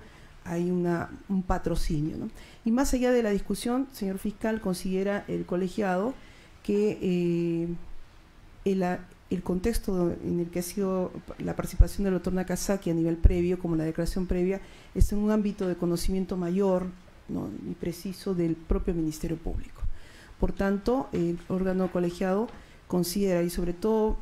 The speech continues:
recogiendo una, una de las, eh, intervenciones de nuestros propios integrantes, que aun cuando se hubiera presentado el testigo en la fecha con el doctor Nakazaki,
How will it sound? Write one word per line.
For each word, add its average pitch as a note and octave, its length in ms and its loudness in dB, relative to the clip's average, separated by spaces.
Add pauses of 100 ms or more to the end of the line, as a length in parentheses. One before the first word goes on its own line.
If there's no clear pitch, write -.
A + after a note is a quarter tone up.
(160)
recogiendo G3 560 0
una, F3 340 2 (180)
una F3+ 180 0
de E3+ 100 -2
las, D#3+ 320 -8
eh, - 40 -12 (100)
intervenciones F3 540 -2
de F3+ 60 -2
nuestros E3+ 380 2
propios F3 500 4 (140)
integrantes, F#3 720 0 (680)
que G#3+ 300 2
aun B3+ 240 2
cuando G#3+ 280 2
se A3 120 0
hubiera A#3 180 2
presentado A3 360 2
el G#3+ 60 -4
testigo A3+ 300 0
en A3 60 4
la G3+ 100 2
fecha G3+ 360 0
con F#3 200 2
el E3+ 80 2
doctor F3 220 0
Nakazaki, G#3+ 720 0